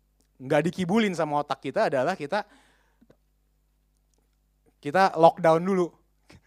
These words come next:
Kita lockdown dulu otak kita supaya toxic, toxic thoughts tuh nggak menyebar cepet kayak corona gitu. Kayak misalnya kalau lu nggak pakai masker, nggak pakai apa. Jadi, jadi kita juga stop apapun yang toxic untuk masuk di dalam diri kita dengan cara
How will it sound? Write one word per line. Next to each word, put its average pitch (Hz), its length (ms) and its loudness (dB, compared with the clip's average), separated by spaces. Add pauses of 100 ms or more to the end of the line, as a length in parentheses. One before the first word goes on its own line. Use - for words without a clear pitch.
(180)
Kita 170 240 0
lockdown 160 400 -2
dulu 175 160 4
otak 165 160 0
kita 160 240 -4
supaya 143 400 -2
toxic, - 400 -8
toxic - 320 -10
thoughts 151 160 -2
tuh 196 80 2
nggak 147 160 2
menyebar 143 480 -2 (960)
cepet - 260 -12 (140)
kayak 131 160 -6
corona 127 360 -4
gitu. 131 160 -8
Kayak 120 200 -10
misalnya 135 280 -12
kalau 117 160 -10
lu 117 80 -10
nggak 110 140 -8
pakai 110 180 -10
masker, 123 440 -8
nggak 113 160 -12
pakai 117 180 -12 (100)
apa. 123 60 -14 (420)
Jadi, 180 400 -12
jadi 180 220 -4 (100)
kita 202 240 -4
juga 170 200 0
stop - 400 -4 (400)
apapun 160 520 0
yang 160 160 -6
toxic - 360 -10
untuk 151 200 -10
masuk 156 280 -6
di 143 80 -10
dalam 131 120 -4
diri 135 160 -8
kita 180 240 -4
dengan 185 360 -2
cara 165 280 2